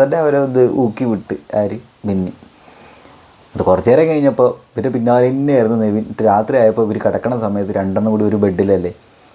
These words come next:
ആര്, ഒരു ബെഡിലാണ് കിടന്നിരുന്നത്, ആ, പെണ്ണും ചെക്കനും, ഭാര്യയും ഭർത്താവും കൂടി. അപ്പം നെവിൻ എന്ത് കാണിച്ച്, നെവിൻ എന്ത് ചെയ്യണമെന്ന് വെച്ചാൽ തൊട്ടപ്പുറത്ത് വന്നിട്ട് തന്നെ നോക്കിക്കൊണ്ടേ ഇരിക്കടി, ഇരിക്കടി,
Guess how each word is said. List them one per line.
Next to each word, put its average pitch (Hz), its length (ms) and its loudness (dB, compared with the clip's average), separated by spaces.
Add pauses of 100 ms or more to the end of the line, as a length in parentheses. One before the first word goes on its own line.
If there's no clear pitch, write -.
(540)
ആര്, 190 400 -2 (880)
ഒരു 92 140 0
ബെഡിലാണ് 107 420 2
കിടന്നിരുന്നത്, 85 640 -2 (200)
ആ, 90 60 -8 (760)
പെണ്ണും 101 380 0
ചെക്കനും, 92 280 -4 (960)
ഭാര്യയും 101 260 2
ഭർത്താവും 95 320 -2
കൂടി. 90 120 -4 (460)
അപ്പം 123 200 0
നെവിൻ 120 300 4
എന്ത് 139 140 0
കാണിച്ച്, 98 460 0 (340)
നെവിൻ 117 280 0
എന്ത് 139 180 2
ചെയ്യണമെന്ന് 113 380 -4
വെച്ചാൽ 104 180 -6
തൊട്ടപ്പുറത്ത് 98 480 -2
വന്നിട്ട് 98 260 -2
തന്നെ 98 300 -2 (420)
നോക്കിക്കൊണ്ടേ 110 420 2
ഇരിക്കടി, 110 420 0 (440)
ഇരിക്കടി, 107 460 0